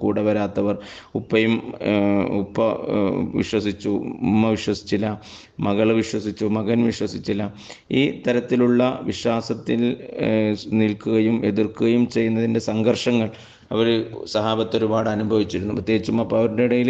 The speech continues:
ഈ ഒരു, ഞാൻ വിശ്വാസത്തിലേക്ക് വന്നാൽ സ്വാഭാവികമായി ഉണ്ടാകുന്ന സംശയങ്ങളാണ്. ഞാൻ വിശ്വാസത്തിലുള്ളവരെ കൂടെ നിൽക്കണോ, എ-, എതിർക്കുന്നവരെ സഹായിക്കണോ, <clears throat> സ്വീകരിക്കാത്തവരെ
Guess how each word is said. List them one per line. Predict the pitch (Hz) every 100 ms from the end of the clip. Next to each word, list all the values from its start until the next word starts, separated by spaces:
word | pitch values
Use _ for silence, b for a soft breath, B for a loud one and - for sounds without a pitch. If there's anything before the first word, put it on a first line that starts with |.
| 139
ഈ | 123 123
ഒരു, | 123 135 - 110 110
ഞാൻ | 110 113 110 113
വിശ്വാസത്തിലേക്ക് | 107 - 113 117 101 120 120 127
വന്നാൽ | 120 113 107
സ്വാഭാവികമായി | 117 113 123 123 127 127
ഉണ്ടാകുന്ന | 120 120 120 120 117
സംശയങ്ങളാണ്. | 110 120 117 117 117 120 B B B -
ഞാൻ | 110 110 - -
വിശ്വാസത്തിലുള്ളവരെ | 104 110 107 107 113 113 117 120 117 110
കൂടെ | 113 117
നിൽക്കണോ, | 117 110 110 107 - -
എ-, | 101 104
എതിർക്കുന്നവരെ | 104 113 110 117 117 117 123 - -
സഹായിക്കണോ, | 113 104 110 107 107 110 110 B B B B
<clears throat> | 151 175 143 117
സ്വീകരിക്കാത്തവരെ | - 113 110 120 120 120 107 117 113